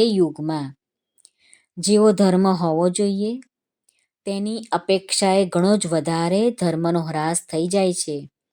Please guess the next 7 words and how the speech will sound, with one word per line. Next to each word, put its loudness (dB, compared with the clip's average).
ત્યારે -6
ભગવાન 2
પોતે -2
અવતાર -2
લઈને -2
આવે -4
જ -6